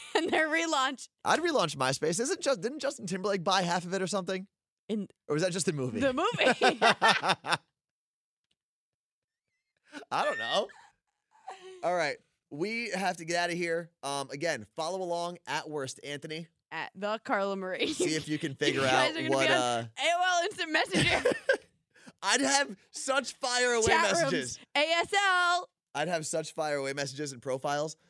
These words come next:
Speaker 1: The
Speaker 2: Um,
Speaker 1: O G
Speaker 2: follow
Speaker 1: social
Speaker 2: along,
Speaker 1: media.
Speaker 2: see if you can figure out what city Delta sent us to this weekend.
Speaker 1: <laughs>
Speaker 2: And again, the Lumber Union shirts we have, where if you buy one shirt,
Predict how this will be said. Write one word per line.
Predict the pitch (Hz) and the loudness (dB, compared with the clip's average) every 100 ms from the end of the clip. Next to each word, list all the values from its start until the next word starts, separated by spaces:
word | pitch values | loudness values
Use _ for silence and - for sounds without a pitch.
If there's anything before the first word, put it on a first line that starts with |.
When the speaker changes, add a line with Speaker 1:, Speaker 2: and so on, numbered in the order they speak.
| _ _ | _ _
Speaker 1:
The | 226 175 | -8 -4
Speaker 2:
Um, | 143 151 | -4 -4
Speaker 1:
O | 202 190 | -4 -4
G | |
Speaker 2:
follow | 190 240 | -2 0
Speaker 1:
social | 233 | 2
Speaker 2:
along, | 196 196 | 2 0
Speaker 1:
media. | 208 170 | -4 -6
Speaker 2:
see | 180 175 | -2 -2
if | 170 | -4
you | 160 | -8
can | 160 143 | -8 -6
figure | 160 156 151 | -4 -2 -2
out | 147 123 | -2 -4
what | 127 147 - | -4 -4 -4
city | - 147 147 156 _ _ _ 127 | -4 -4 -4 -8 _ _ _ -8
Delta | 135 147 147 | -4 -4 -4
sent | 139 143 139 | -4 -6 -6
us | 139 | -8
to | - 143 | -6 -6
this | 117 - | -6 -8
weekend. | 151 147 147 147 - _ | -8 -6 -6 -6 -12 _
Speaker 1:
<laughs> | 339 - 330 | -14 -10 -8
Speaker 2:
And | 147 | -4
again, | 156 147 98 _ _ _ _ - | -2 -4 -6 _ _ _ _ -10
the | 139 | -4
Lumber | 151 165 | -4 -2
Union | 160 165 165 | -2 -4 -6
shirts | 160 170 151 | -4 -4 -4
we | 156 | -4
have, | 165 156 | -2 0
where | 139 | -2
if | 120 | -4
you | 123 | -4
buy | 104 135 | -2 0
one | 139 139 135 | 0 -2 -4
shirt, | - 131 135 | -2 -2 -2